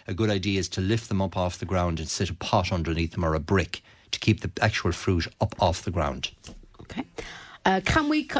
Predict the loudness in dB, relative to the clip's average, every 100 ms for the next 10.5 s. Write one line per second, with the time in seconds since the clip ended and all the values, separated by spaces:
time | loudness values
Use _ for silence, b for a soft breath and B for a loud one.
0 | 2 0 2 0 0 -2 -2 0 0 0
1 | 0 2 2 2 0 2 0 2 0 0
2 | 2 2 0 -2 0 0 2 0 2 2
3 | 2 2 2 2 0 0 -2 -2 -6 -10
4 | B B B B 4 4 6 6 8 4
5 | 4 4 2 0 2 4 2 2 -2 0
6 | 2 0 0 0 2 0 2 2 0 0
7 | 2 4 6 4 2 0 2 2 2 0
8 | 0 0 2 4 2 0 0 2 4 2
9 | 0 -2 2 4 4 2 4 6 6 2
10 | 2 4 6 4 2